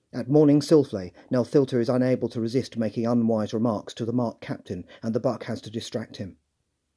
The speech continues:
The thunder is getting closer. Later, Nelthilter is arrested. Heisenfley wakes the buck up to warn him, and he tells her to gather the does immediately. She gathers them quickly. They are terrified.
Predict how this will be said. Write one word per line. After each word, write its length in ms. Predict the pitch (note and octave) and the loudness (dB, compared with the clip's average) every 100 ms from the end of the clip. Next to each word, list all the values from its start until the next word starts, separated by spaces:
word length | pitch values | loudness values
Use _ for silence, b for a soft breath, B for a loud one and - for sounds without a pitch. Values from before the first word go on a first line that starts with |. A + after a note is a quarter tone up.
| _ _ _ | _ _ _
The 100 | B2 | -8
thunder 500 | - C3+ A#2+ G#2 F2 _ _ _ _ | 0 0 2 -2 -8 _ _ _ _
is 160 | B2+ G#2+ | -8 -4
getting 360 | A#2+ G#2 G2 | -6 -4 -10
closer. 480 | F2+ G#2+ G2 - E2+ _ _ _ _ _ _ _ _ _ _ _ _ _ _ _ _ _ _ _ - | -8 -10 -10 -14 -18 _ _ _ _ _ _ _ _ _ _ _ _ _ _ _ _ _ _ _ -2
Later, 400 | C#3 D3+ G#2 - _ - | -2 -2 -8 -14 _ -6
Nelthilter 560 | A#2 A2 - B2+ A2+ G#2 | -4 -2 -4 -4 -4 -6
is 80 | |
arrested. 480 | G#2+ G#2+ - - F2 _ _ _ _ _ _ _ _ _ _ - | -4 -6 -6 -8 -14 _ _ _ _ _ _ _ _ _ _ -2
Heisenfley 560 | - C#3 A#2+ - F#2+ G2 | 0 0 -2 -4 -8 -6
wakes 260 | A#2 - | -6 -8
the 80 | G#2 | -10
buck 240 | A2+ G#2+ | -8 -6
up 120 | A2+ - | -8 -8
to 100 | A#2 | -8
warn 280 | G#2 G#2 F2+ | -4 -6 -6
him, 180 | F#2 b - | -14 b -12
and 100 | A2+ | -6
he 120 | B2 | -6
tells 280 | - B2+ B2 | -4 -4 -4
her 60 | |
to 120 | A2+ A2 | -6 -4
gather 280 | A#2+ A2 | -4 -4
the 140 | G2+ G#2 | -6 -4
does 300 | A2+ G2+ F#2+ | -2 -2 -4
immediately. 720 | G2+ A2+ A2 G2 - E2 D#2 _ _ _ _ _ _ _ - | -4 -2 -4 -8 -12 -16 -18 _ _ _ _ _ _ _ -10
She 120 | A#2 | 0
gathers 340 | D3+ B2+ A#2 | 2 0 -4
them 140 | G#2+ G#2 | -8 -6
quickly. 440 | G#2+ - F2+ D#2+ _ - | -10 -10 -14 -16 _ -4
They 80 | A2+ | -4
are 80 | |
terrified. 640 | G#2 - B2+ - - F2+ | -4 -4 -4 -4 -10 -14